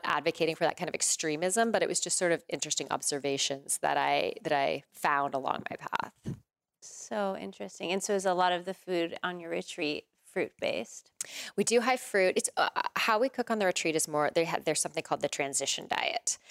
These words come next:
Speaker 1: Because if I gave everybody fruit, people would start
Speaker 2: <laughs> Yeah.
Speaker 1: having, like, reactions and
Speaker 2: Yeah.
Speaker 1: stuff going from, and I, that's
Speaker 2: Right.
Speaker 1: not that retreat. Once
Speaker 2: Yeah.
Speaker 1: the retreat center is up and running,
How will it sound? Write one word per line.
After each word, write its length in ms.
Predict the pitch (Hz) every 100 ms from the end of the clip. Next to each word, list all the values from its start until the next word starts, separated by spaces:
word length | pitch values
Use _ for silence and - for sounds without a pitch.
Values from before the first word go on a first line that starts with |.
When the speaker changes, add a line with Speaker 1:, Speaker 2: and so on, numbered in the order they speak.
| - -
Speaker 1:
Because 240 | 180 185
if 100 | 175
I 120 | 175
gave 180 | 185 196
everybody 380 | 147 156 147 147
fruit, 520 | - - 139 165 220 - _ -
people 340 | - 208 208
would 120 | 185
start 380 | - 160 151 -
Speaker 2:
<laughs> 60 | _
Yeah. 60 | -
Speaker 1:
having, 300 | 160 156 147 151
like, 200 | 147 -
reactions 520 | 139 147 156 - 175
and 60 |
Speaker 2:
Yeah. 120 | 190 175
Speaker 1:
stuff 420 | 170 165 - -
going 200 | 156 143
from, 340 | 151 143 139 - _
and 100 | -
I, 80 | 202
that's 200 | - 190
Speaker 2:
Right. 60 | 190
Speaker 1:
not 220 | 170 -
that 140 | 147 -
retreat. 400 | - - - -
Once 200 | 175 202
Speaker 2:
Yeah. 100 | 190
Speaker 1:
the 60 | 262
retreat 540 | 233 - 208 175 -
center 480 | - 143 147 - 196
is 160 | 180 151
up 160 | 143
and 120 | 147
running, 420 | 143 139 147 151